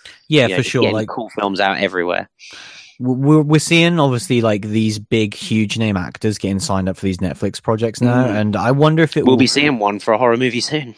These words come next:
Speaker 1: Yeah, definitely. But I wonder if it will start to turn to, to, you know, like, where Edgar Wright signs up for a Netflix movie,
Speaker 2: Mm.
Speaker 1: and, you know, who knows, like, Quentin Tarantino or someone. Like, I wonder if it'll,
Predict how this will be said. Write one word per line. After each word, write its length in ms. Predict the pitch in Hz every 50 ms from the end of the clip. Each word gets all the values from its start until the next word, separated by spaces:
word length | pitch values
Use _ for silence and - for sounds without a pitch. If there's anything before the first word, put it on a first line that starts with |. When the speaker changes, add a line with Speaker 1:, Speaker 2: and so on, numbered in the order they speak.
| _ _ _
Speaker 1:
Yeah, 420 | 131 107 - 160 123 117 104 - - _ - - - _ _
definitely. 400 | 139 131 127 - 120 101 101 101
But 100 | 110 117
I 100 | 123 135
wonder 300 | 143 151 165 170 170 170
if 120 | 160 -
it 100 | - 104
will 220 | 107 117 117 113 123
start 280 | 127 - 143 113 -
to 80 | - 120
turn 560 | - - 123 117 117 117 127 135 143 143 143 135
to, 200 | - - 123 104
to, 180 | 90 - -
you 40 | 110
know, 160 | 107 104 98
like, 240 | 98 98 98 98 -
where 440 | - 101 98 95 95 95 95 98 - - _ -
Edgar 300 | 123 120 117 - 156 151
Wright 300 | 165 175 190 170 131 -
signs 320 | - 127 117 107 104 98
up 100 | 98 85 -
for 140 | - 110 98
a 40 |
Netflix 480 | 95 95 98 80 - - 101 82 - -
movie, 340 | 101 95 92 92 87 92 95
Speaker 2:
Mm. 100 | 92 95
Speaker 1:
and, 180 | 92 98 101
you 200 | 95 69 98 113
know, 140 | 107 104 101
who 160 | 98 113 139
knows, 300 | 131 135 131 127 113 104 104
like, 120 | 101 101
Quentin 300 | - - 127 113 113 120
Tarantino 640 | 117 147 143 143 139 - - 190 190 170 143 117 107
or 120 | 101 104
someone. 340 | 101 - 113 101 95 95 92
Like, 160 | 95 101 -
I 100 | - 113
wonder 280 | 120 123 135 143 143 147
if 100 | 131 120
it'll, 340 | 131 101 107 107 101 98